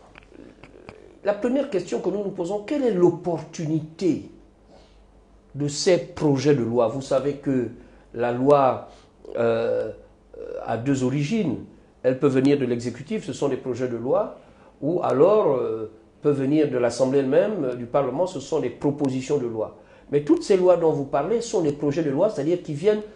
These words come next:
du gouvernement. La première question, qu'est-ce qui justifie, quelle est l'opportunité à mettre, euh, ces lois en place ? Nous ne le comprenons pas. Pourquoi dépénaliser, euh, l'homosexualité, puisque le, les textes sont là,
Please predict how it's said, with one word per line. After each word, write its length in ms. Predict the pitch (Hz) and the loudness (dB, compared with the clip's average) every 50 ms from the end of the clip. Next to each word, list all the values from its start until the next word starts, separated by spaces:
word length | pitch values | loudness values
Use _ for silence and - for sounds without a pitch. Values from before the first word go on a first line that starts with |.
| - - - - | -20 -20 -12 -8
du 100 | 143 143 | -6 -4
gouvernement. 480 | 135 131 131 143 135 127 123 120 117 123 | -2 0 2 2 2 2 0 -4 -2 -2
La 100 | 156 180 | -2 0
première 320 | - - 214 233 240 233 | 2 2 4 4 4 2
question, 360 | - 202 170 - - 220 214 220 - - - - _ _ | 2 -2 -6 -2 -2 -2 -2 -2 -4 -10 -20 -20 _ _
qu'est-ce 320 | - 302 302 277 - - - | -2 -2 -2 -2 -2 -6 -8
qui 180 | - 254 233 | -6 -6 -4
justifie, 1000 | 208 160 151 180 - - - - 190 156 - - - - - 233 233 233 233 233 - - - - - - - - - _ - - 151 165 - - - | -4 -4 -4 -6 -8 -8 -10 -12 -12 -12 -12 -14 -12 -6 -2 0 0 0 0 -4 -8 -16 -20 -20 -20 -20 -20 -20 -20 _ -16 -14 -12 -12 -12 -14 -6
quelle 220 | - 240 233 233 226 | -2 0 2 4 4
est 140 | 220 202 | 2 2
l'opportunité 1000 | 185 170 165 156 160 - 185 170 - - 175 170 170 160 - 226 226 226 226 - - - - - - | 4 4 2 2 4 4 4 4 2 0 -6 -4 -6 -6 -6 -6 -6 -6 -6 -8 -12 -16 -20 -12 -8
à 120 | - 143 | -4 -2
mettre, 520 | 156 160 170 185 202 214 214 214 - - 180 190 185 - - - - - - 135 | -2 0 0 2 2 2 2 2 -2 -4 -6 -6 -6 -6 -10 -20 -20 -10 -6 -4
euh, 120 | 127 117 | -4 -4
ces 200 | 120 - - 160 | -4 -4 -4 -2
lois 400 | 156 165 165 156 156 156 - - - | 0 4 4 4 4 4 0 -4 -4
en 80 | 135 | -6
place ? 380 | 120 - 127 127 117 - - - | -4 -4 -4 -6 -6 -6 -8 -4
Nous 140 | 220 294 311 | -2 0 0
ne 60 | 277 | 0
le 60 | 208 | 0
comprenons 440 | - - 196 185 - 208 214 233 233 | -2 -4 -6 -6 -6 -4 -4 -4 -4
pas. 320 | 233 320 311 285 - - - - - - _ _ - | -2 -4 -4 -4 -6 -10 -18 -20 -20 -20 _ _ -12
Pourquoi 340 | - 247 254 - 247 220 | -10 -10 0 2 2 4
dépénaliser, 880 | 190 180 170 165 160 156 160 151 156 156 156 151 165 185 185 185 175 - - | 4 2 0 2 2 4 4 4 4 2 0 0 2 2 2 2 2 0 -4
euh, 440 | 139 139 135 131 - - - - - - - - _ _ _ - | -6 -6 -6 -8 -8 -10 -10 -12 -12 -14 -18 -20 _ _ _ -14
l'homosexualité, 1600 | - - 131 143 143 143 147 151 160 165 170 175 - - - 139 135 135 131 131 131 - 156 139 - - 139 135 135 131 - 226 233 | -10 -6 -2 0 0 0 2 4 4 4 4 2 -2 -6 -8 -8 -8 -6 -8 -8 -8 -8 -8 -8 -6 -4 -4 -4 -4 -6 -4 -6 -6
puisque 260 | - 247 202 - - | -6 -8 -6 -2 0
le, 140 | 160 151 147 | 2 2 2
les 180 | 143 143 139 | 2 0 -2
textes 340 | - - 185 170 - - 160 | 0 -2 -2 -2 -4 -6 -8
sont 240 | 143 - - 165 151 | -6 -2 0 2 2
là, 380 | 143 147 180 233 - - - | 4 4 4 2 2 -2 -6